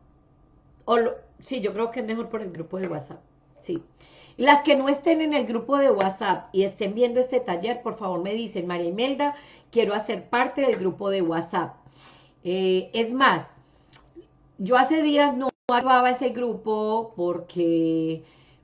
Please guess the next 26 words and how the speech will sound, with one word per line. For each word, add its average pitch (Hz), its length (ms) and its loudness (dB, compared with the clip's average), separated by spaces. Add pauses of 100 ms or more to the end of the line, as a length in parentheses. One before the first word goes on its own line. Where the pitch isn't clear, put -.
(120)
mm, 180 640 -2
estaban 220 440 -2
entrando 208 480 -6
mucha 233 360 -4
gente 226 260 -6
que 214 140 -6
no 180 120 -4
tenía 220 380 -6
como 190 240 -8
mucho 175 300 -10
sentido, 202 760 -6
pero 269 540 0 (300)
en 196 180 -2
este 226 320 -2
momento 214 840 -4 (440)
voy 196 220 4
a 214 140 0
pasarles 190 720 -2
el 214 160 -2
grupo 190 640 -2
de 185 220 -2
WhatsApp 220 640 -4 (4000)
para 196 260 -4
que 208 160 -4
se 202 160 -12
entren, 180 500 -2